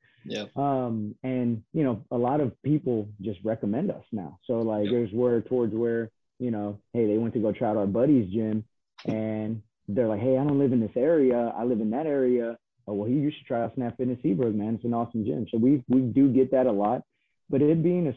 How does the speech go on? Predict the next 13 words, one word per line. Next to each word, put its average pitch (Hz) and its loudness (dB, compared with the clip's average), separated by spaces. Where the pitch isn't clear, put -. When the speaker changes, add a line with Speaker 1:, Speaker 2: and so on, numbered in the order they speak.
Speaker 2:
small 131 -2
town, 120 -4
um, 107 -2
word 110 2
of 117 2
mouth 110 0
is 101 -2
huge. 110 0
Involvement 113 0
with 113 -4
the 95 -6
community 113 0
is 107 -2